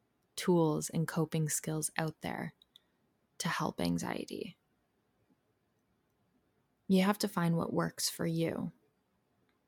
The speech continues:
So take what works for you, whatever I've said, take what resonates,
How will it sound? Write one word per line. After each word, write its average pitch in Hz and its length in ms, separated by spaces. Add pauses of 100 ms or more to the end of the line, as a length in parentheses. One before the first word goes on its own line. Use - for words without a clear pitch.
(180)
So 170 300
take - 580 (480)
what 196 220
works 190 320
for 226 140
you, 196 340
whatever 175 380
I've 208 120
said, 175 400 (800)
take 175 460
what - 160
resonates, 160 720